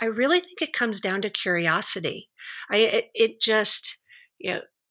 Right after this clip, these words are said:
<sighs> are you the type of person that'll go down the rabbit hole? Uh, do you leave yourself time?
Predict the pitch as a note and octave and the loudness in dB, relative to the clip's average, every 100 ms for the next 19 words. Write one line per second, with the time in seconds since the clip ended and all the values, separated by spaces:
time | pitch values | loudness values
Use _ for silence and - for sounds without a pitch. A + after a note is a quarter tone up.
0 | _ - - - - - - _ _ - | _ -14 -10 -10 -10 -18 -20 _ _ -2
1 | G#3 G#3 A#3 C4 C4 A3+ A3+ - F#3+ - | 0 2 0 0 0 0 -2 0 2 2
2 | G3+ G3 F3 E3 E3+ E3+ F3 E3 D3 D#3 | 0 -2 0 2 2 2 0 0 2 0
3 | F3 - B2 - - _ _ _ A2 A2 | -2 -4 -6 -8 -16 _ _ _ -8 -8
4 | A#2+ - G3 G3 G3 G3+ G#3+ G#3 - G3+ | -10 -6 -2 0 0 0 2 4 4 2
5 | F3+ - F#3+ F3+ F3+ F3+ | 0 -2 2 4 4 2